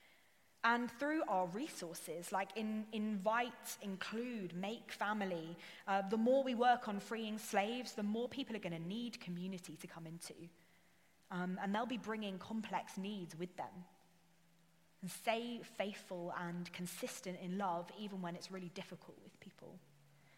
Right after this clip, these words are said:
And practice now. I mean, maybe some of us have come out of this pandemic not really feeling like we have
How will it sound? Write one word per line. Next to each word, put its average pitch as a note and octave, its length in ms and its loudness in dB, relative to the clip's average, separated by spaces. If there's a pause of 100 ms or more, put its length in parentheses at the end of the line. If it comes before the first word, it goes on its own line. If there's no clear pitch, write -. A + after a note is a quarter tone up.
(220)
And F3+ 120 -4
practice - 440 2
now. F3+ 300 0
I F#3+ 60 -2
mean, A3+ 320 0 (340)
maybe B3 220 2
some B3+ 180 2
of A#3 80 -2
us A#3 120 -4
have G#3+ 120 -6
come A#3 140 0
out G#3+ 140 6
of F3+ 40 -4
this F#3 180 -4
pandemic G3 340 0
not G#3+ 120 -2
really A3+ 100 -2
feeling G3+ 320 -2
like F#3+ 240 -2
we E3+ 60 -6
have C4 240 8